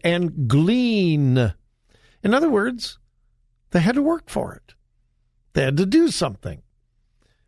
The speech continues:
And they had the pride of, "I earned what I gleaned."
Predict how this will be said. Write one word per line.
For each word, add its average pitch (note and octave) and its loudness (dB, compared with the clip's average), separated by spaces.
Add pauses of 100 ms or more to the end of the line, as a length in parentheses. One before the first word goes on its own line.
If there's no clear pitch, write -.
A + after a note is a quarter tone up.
(180)
And F#3 0
they G3 2
had E3+ 0
the D3 0
pride F3 -2 (480)
of, E3 -2 (600)
"I D3+ 0 (100)
earned A#2 -2 (1160)
what C3 0
I B2 -2 (240)
gleaned." A#2 -2